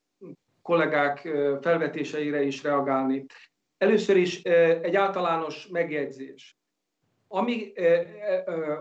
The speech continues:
amiket mi állítunk, vagy mondunk, véleményt fogalmazunk meg, ö, és itt előttem is ugye különböző, ö, kérdésekről véleményt mondtunk,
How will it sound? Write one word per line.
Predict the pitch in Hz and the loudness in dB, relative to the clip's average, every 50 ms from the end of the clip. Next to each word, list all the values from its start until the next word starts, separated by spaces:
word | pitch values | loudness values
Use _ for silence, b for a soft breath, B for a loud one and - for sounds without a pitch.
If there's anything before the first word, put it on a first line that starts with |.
| - - | -4 -2
amiket | 196 208 254 262 - 208 190 - | 0 2 2 2 2 2 0 0
mi | 170 175 | -2 -2
állítunk, | 180 180 180 180 180 180 175 175 170 170 170 165 160 156 147 151 | 0 0 0 0 0 -2 -2 -2 -4 -4 -4 -4 -4 -4 -2 -2
vagy | 151 143 143 | 0 -2 0
mondunk, | 156 165 175 170 165 160 160 143 131 | 0 -2 -2 -2 -2 -2 -2 -2 2
véleményt | 147 165 165 160 156 156 151 147 147 139 135 - | 2 4 4 4 4 2 2 2 2 0 0 -2
fogalmazunk | 160 156 151 147 147 143 143 - 131 139 139 135 131 | -4 -2 0 2 2 2 2 0 0 0 -2 -2 -2
meg, | - 139 139 151 170 196 196 196 190 - - | -4 -4 -2 0 0 0 0 -2 -4 -8 -4
ö, | 175 | 0
és | 160 147 156 170 147 131 - | 0 0 2 0 0 0 -2
itt | 143 - | 0 0
előttem | 170 156 156 160 156 156 143 143 | 0 0 0 0 -2 -2 0 0
is | 135 131 - - - - | -2 -2 -4 -8 -10 -8
ugye | 170 139 143 139 135 139 139 139 - _ - 165 151 147 135 - _ | -4 0 2 2 2 2 0 -2 -6 _ -18 -16 -16 -16 -16 -12 _
különböző, | - 160 156 147 147 139 143 139 147 - - - - _ | -4 -2 0 0 2 2 2 2 2 0 -4 -8 -14 _
ö, | - 180 147 135 131 131 127 | -4 0 2 4 4 4 2
kérdésekről | - 175 175 165 156 147 147 - 151 143 131 135 139 160 160 143 143 143 139 139 | 2 2 2 2 2 0 0 0 0 -2 -2 -2 -2 0 2 4 4 6 4 4
véleményt | 147 165 160 156 151 147 143 135 | 4 2 2 2 2 2 2 2
mondtunk, | 131 143 147 151 151 - 175 190 196 196 190 - | 0 -2 -4 -4 -2 0 0 2 2 0 -2 -6